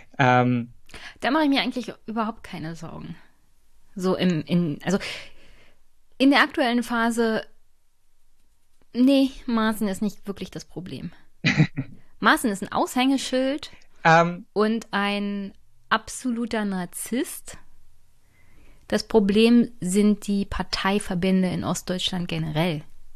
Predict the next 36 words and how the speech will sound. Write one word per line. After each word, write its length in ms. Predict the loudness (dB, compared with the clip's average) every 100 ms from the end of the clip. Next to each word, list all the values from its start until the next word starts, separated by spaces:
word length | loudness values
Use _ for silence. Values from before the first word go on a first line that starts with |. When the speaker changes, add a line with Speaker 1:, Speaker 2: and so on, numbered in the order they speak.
| -14 -14 -16 -18 -20 -20 -6
Speaker 2:
die 80 | -2
mehrheitlich 460 | -2 -2 -2 4
Speaker 1:
Ja, 60 | 8
ja, 80 | 8
es 80 | 4
ist 60 |
Speaker 2:
nicht 140 | 0 0
Speaker 1:
das, 60 |
Speaker 2:
mit 140 | 0 0
der 80 | 2
Speaker 1:
es 80 |
ist 60 | 2
die 20 |
Speaker 2:
Bundesführung 920 | 2 2 -2 -8 -8 -6 -4 -2 -2 -4
mehr 120 | 0
Speaker 1:
Klar. 120 | 2
Speaker 2:
mitgehen, 520 | 0 -4 -6 -6 -6 -12 -10
sondern 300 | -6 -4 -2
weil 120 | -2
sie, 140 | -2 -6 -10 -8
weil 120 | 2
sie 40 | 4
Speaker 1:
Maaßen 180 | 4 4
Speaker 2:
persönlich 340 | 4 2 0
Speaker 1:
ist 60 | 0
Speaker 2:
Angst 220 | 0 -2
Speaker 1:
ein 80 | -2
Speaker 2:
haben 260 | 0 0
um 160 | 0 -2
ihre 200 | -2 -4
politischen 480 | -4 -4 -4 -4 -4
Karrieren 520 | -2 0 0 2 0
in 220 | 4 4 6
den 160 | 4
jeweiligen 540 | 2 0 -2 -2 0 2
Landesverbänden, 800 | 2 2 0 -2 0 0 0